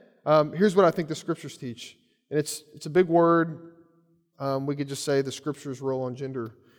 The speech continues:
identity, uh, would do the trick too. Complementarianism, that men and women complement each other.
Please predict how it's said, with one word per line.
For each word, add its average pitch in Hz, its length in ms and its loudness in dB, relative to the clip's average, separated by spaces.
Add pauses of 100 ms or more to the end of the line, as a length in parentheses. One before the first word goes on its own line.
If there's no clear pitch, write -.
(240)
identity, 139 540 0 (160)
uh, 123 80 -10
would 127 160 -6
do 135 100 -6
the 131 80 -8
trick 131 300 -8
too. 139 260 -6 (600)
Complementarianism, 185 1120 2 (300)
that 156 120 2
men 190 160 6
and 202 100 6
women 196 220 4
complement 165 680 -2
each 139 220 -8
other. 113 280 -10